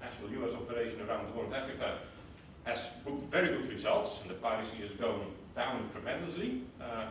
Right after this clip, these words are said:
but of course, if you go to the other side of Africa, to Western Africa, it's increasing tremendously,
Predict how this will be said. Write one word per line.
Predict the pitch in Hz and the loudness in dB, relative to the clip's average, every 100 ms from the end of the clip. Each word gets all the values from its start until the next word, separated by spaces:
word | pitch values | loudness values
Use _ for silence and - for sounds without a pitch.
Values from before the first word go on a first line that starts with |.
| - | -2
but | 165 | -2
of | - | 0
course, | 120 131 - - | 0 0 0 -4
if | |
you | - 127 | -4 -4
go | 120 | -2
to | |
the | 127 | 2
other | - | 2
side | - 120 110 | 4 2 2
of | 110 | 0
Africa, | 107 - - 110 - - 107 | -2 -4 -2 -2 -2 -8 -6
to | |
Western | 120 - - 117 | -2 -2 -2 -2
Africa, | 110 110 110 117 | -4 -4 -2 -2
it's | 113 113 | -2 -6
increasing | 113 127 - 107 | -4 -2 -2 -4
tremendously, | 104 110 110 101 95 | -4 -2 -2 -2 -4